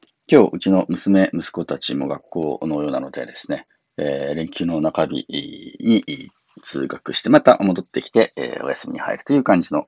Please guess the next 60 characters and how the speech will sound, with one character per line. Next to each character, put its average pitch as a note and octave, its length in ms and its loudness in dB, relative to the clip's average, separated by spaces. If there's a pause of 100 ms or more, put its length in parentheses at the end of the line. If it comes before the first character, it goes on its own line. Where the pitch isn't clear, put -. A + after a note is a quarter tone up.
(160)
日 - 120 -20
か E2 100 -4
な - 160 6
と - 120 2
思 E2+ 180 0
っ - 40 -8 (180)
て D2+ 120 -4
お D#2 80 0
り F2 80 -2
ま A#2+ 140 2
す。 - 200 -18 (1500)
昨 F3+ 160 10
日 F#3 60 10
僕 D#3 400 6
は G2 100 6
で - 100 -6
す - 140 -12
ね、 E2 240 -2
あ E2 140 -2
の、 D#2 220 -2
オ B2+ 60 4
ン D3+ 80 6
ラ C3+ 100 10
イ G#2 80 4
ン - 20 2
の B1 80 -2
イ D2+ 80 -4
ベ E2 120 -4
ン D2+ 100 -6
ト D2+ 160 -4
を - 480 2
さ - 100 -14
せ - 160 -18
て - 160 -6
い - 60 -10
た - 140 -20
だ - 120 -8
き - 240 -14
ま - 100 -6
し - 140 -10
た。 - 140 6
フ A2 60 -4
ァ - 20 -2
シ D3+ 120 0
リ D#3 120 0
テ D#3 140 4
ー - 20 -
タ D#3 80 6
ー C#3+ 40 8
仲 C#3+ 240 8
間 D#2 160 2
の、 F#2 260 4
あ、 D#2 200 2
軽 B2 220 0
部 - 120 -6
隆 G2 340 -2
之 E2+ 240 -6
さ - 160 -10
ん - 120 -18 (200)
と G2 200 4